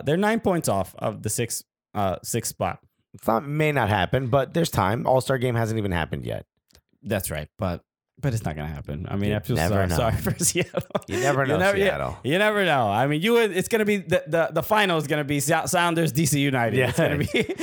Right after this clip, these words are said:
Speaker 2: It could be Sweden versus Sounders. We just, no one knows.
Speaker 1: And shout out to Gustav Svensson.
Speaker 2: That's
Speaker 1: Get,
Speaker 2: right.
Speaker 1: uh, playing ninety minutes. Uh, who, who they play against?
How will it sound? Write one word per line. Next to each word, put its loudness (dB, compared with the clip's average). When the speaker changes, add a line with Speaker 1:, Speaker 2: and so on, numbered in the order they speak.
Speaker 2:
It 0
could 0
be 2
Sweden 0
versus 0
Sounders. 2
We 0
just, 0
no 2
one 0
knows. 2
Speaker 1:
And -6
shout 2
out 0
to 2
Gustav 0
Svensson. -2
Speaker 2:
That's 4
Speaker 1:
Get, 2
Speaker 2:
right. 2
Speaker 1:
uh, 2
playing 0
ninety 0
minutes. 0
Uh, 4
who, 2
who 0
they 2
play 2
against? -2